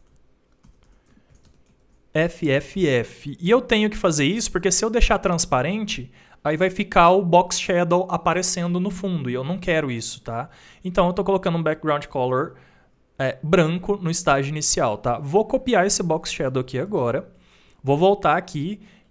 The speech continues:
vou mudar esses dois transparent aqui pra branco, né? Agora que eu, que eu não posso deixar o meu botão transparente, então também na animação também não posso, por enquanto. E aí, então,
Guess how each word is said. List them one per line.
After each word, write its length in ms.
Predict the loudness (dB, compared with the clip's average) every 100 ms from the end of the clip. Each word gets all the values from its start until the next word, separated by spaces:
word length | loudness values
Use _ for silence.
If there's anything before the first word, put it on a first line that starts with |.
| _ _
vou 140 | -2 2
mudar 280 | 2 2 2
esses 220 | 2 0
dois 280 | 2 2 0
transparent 720 | -2 -2 2 4 4 2 -4
aqui 220 | -6 -6
pra 480 | 2 4 4 2 -6 -14
branco, 540 | -4 0 0 -2 -4 -2
né? 340 | -2 -2 -6 -14 -20 _ _ -20 _ -12
Agora 360 | -8 -4 -2
que 120 | 0 -2
eu, 240 | -2 -6 -14
que 80 | -6
eu 40 | -2
não 140 | 0
posso 380 | 4 4 4 0
deixar 240 | -4 -2
o 20 |
meu 140 | -2 0
botão 380 | -2 -2 -8 -6
transparente, 560 | -4 -2 -2 -2 -4
então 120 | -4
também 400 | -2 -2 -2 -4 -8 -18 -20 _ -10
na 280 | -2 0 2
animação 600 | 2 0 0 -2 -6 -10 -20 _ -8
também 240 | -4 -2
não 120 | -4
posso, 480 | -2 -2 -2 -8 -16 -6
por 120 | -6
enquanto. 420 | -4 -6 -10 -10 -12 _ -20 -20 -20 -20 _ _ _ _ _
E 100 | 0
aí, 160 | 0 0
então, 500 | -2 0 0 -2